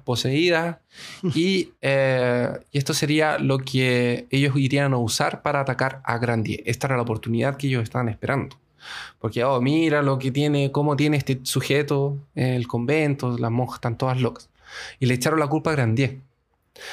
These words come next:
Speaker 2: Ujú.
Speaker 1: En una de las interrogaciones le sacaron a una de las monjas endemoniadas que Grandier habría entrado al convento y habría dejado una rosa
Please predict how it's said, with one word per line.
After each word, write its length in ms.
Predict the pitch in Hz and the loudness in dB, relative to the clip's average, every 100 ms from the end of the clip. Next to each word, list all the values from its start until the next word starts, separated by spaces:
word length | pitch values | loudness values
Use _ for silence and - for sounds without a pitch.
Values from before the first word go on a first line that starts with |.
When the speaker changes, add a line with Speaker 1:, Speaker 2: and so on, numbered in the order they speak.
| - 143 | -12 -6
Speaker 2:
Ujú. 380 | 131 120 147 135 | -2 -2 -4 -4
Speaker 1:
En 120 | 135 | 0
una 200 | 165 208 | 2 2
de 80 | 202 | 2
las 100 | 196 | 2
interrogaciones 840 | 190 196 196 196 190 151 117 - - | 0 0 0 0 2 2 2 -2 -2
le 100 | 120 | 0
sacaron 360 | 131 139 160 - | 2 0 0 0
a 60 | |
una 180 | 139 151 | 0 2
de 60 | 151 | 2
las 140 | 151 | 4
monjas 440 | 139 151 143 151 - | 4 2 0 -4 -2
endemoniadas 680 | 139 147 165 170 113 113 - | 0 2 2 2 2 0 -4
que 160 | - 127 | -2 0
Grandier 680 | 123 131 123 123 226 214 - | 2 2 2 0 0 0 0
habría 340 | 123 123 151 | -2 2 2
entrado 360 | 156 143 156 165 | 2 0 0 0
al 120 | 165 | 0
convento 680 | - 117 123 208 107 123 - | 0 2 2 0 0 -2 0
y 100 | 123 | 0
habría 260 | 120 143 151 | 2 2 2
dejado 240 | 139 156 | 0 0
una 200 | 151 135 | 2 2
rosa 480 | 123 147 170 175 | 2 0 -2 -4